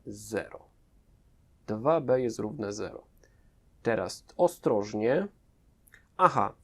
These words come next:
Z pięć jest pie-, ciałem, więc tam nie ma dzielników zera, więc mogę śmiało napisać, że B to jest zero.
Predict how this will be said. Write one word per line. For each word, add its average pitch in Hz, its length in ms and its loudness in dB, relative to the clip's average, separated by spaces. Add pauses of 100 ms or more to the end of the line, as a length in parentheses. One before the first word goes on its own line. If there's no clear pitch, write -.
(160)
Z 175 300 0
pięć 170 220 6
jest 170 200 2
pie-, 170 320 4
ciałem, 110 500 2 (480)
więc 147 220 2
tam 165 160 4
nie 185 100 8
ma 143 120 6
dzielników 113 500 0
zera, 131 380 6 (200)
więc 151 300 -4
mogę 135 240 2
śmiało 120 340 2
napisać, 104 500 -6
że 101 100 -10
B - 180 -8
to - 140 -18
jest - 300 -16 (220)
zero. - 380 -10